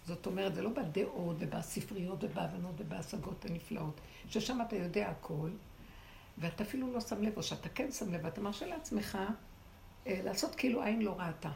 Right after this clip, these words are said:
כאשר אתה יודע את כל הדברים, או שאתה אפילו לא שם לב שאתה משקר לעצמך, ואז הש-, שם לא נמצא השם. איפה הוא נמצא?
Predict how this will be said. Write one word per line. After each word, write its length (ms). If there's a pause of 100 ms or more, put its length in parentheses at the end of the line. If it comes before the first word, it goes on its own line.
(1400)
כאשר 300
אתה 160
יודע 320
את 100
כל 180
הדברים, 540 (680)
או 40
שאתה 220
אפילו 260
לא 120
שם 200
לב 80
שאתה 160
משקר 400
לעצמך, 500 (300)
ואז 340
הש-, 220 (220)
שם 240
לא 180
נמצא 340
השם. 360
איפה 200
הוא 80
נמצא? 360